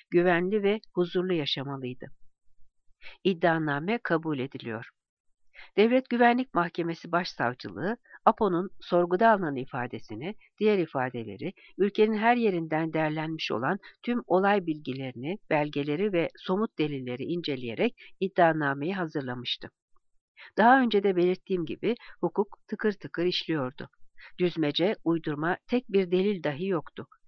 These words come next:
İmzasız ihbar mektupları, uyduruk e-mail ihbarları yoktu. İddianameyi hazırlayan Cumhuriyet'in savcılarından birinin yeğeni de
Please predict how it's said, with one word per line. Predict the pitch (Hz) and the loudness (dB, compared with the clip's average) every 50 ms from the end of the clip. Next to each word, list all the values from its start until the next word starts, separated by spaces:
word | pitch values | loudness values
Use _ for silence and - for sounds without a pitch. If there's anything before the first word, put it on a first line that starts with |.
| - - - - | -20 -12 -4 -2
İmzasız | 165 180 170 165 175 170 175 170 - 214 214 196 | 0 0 4 6 6 6 6 4 0 -4 -4 -4
ihbar | - 180 - - - 190 185 185 | -6 -8 -6 0 2 2 2 2
mektupları, | 175 156 135 - - - 120 _ 101 101 110 - 185 202 - - - - | 0 -2 -6 -6 -8 -12 -10 _ -8 -6 -4 -4 -6 -6 -8 -12 -4 0
uyduruk | - 185 196 180 214 220 226 220 - | 2 2 2 2 0 0 0 0 0
e-mail | 196 180 170 175 170 180 196 180 | 0 0 0 2 2 0 0 0
ihbarları | 151 - - - 131 135 127 127 127 120 160 185 | -4 -6 -4 -2 -2 0 0 -2 -4 -4 -2 -2
yoktu. | 180 151 - - - - 139 - _ _ _ _ _ _ - _ _ - | -2 -2 -4 -6 -10 -14 -14 -14 _ _ _ _ _ _ -20 _ _ 0
İddianameyi | 175 175 160 180 175 170 175 175 175 170 170 180 185 208 220 | 0 2 4 6 6 6 6 4 2 2 2 2 0 0 0
hazırlayan | 202 180 165 160 165 147 147 147 143 135 139 135 - _ - | 0 -2 -2 -2 -4 -4 -4 -4 -4 -6 -6 -8 -10 _ -4
Cumhuriyet'in | 151 156 165 160 165 165 160 - 202 196 | -2 -2 0 0 0 0 0 0 -2 -2
savcılarından | - - 151 139 135 135 135 131 123 131 131 113 - 120 117 123 127 151 | -2 -2 -2 -2 -2 -2 -4 -4 -4 -6 -6 -4 -4 -4 -4 -2 -2 0
birinin | 185 180 165 147 135 123 127 | 0 0 0 -2 -4 -6 -6
yeğeni | 127 143 151 156 151 147 151 127 101 - | -6 -4 -4 -2 -2 -2 -4 -6 -6 -4
de | 110 165 | -4 -4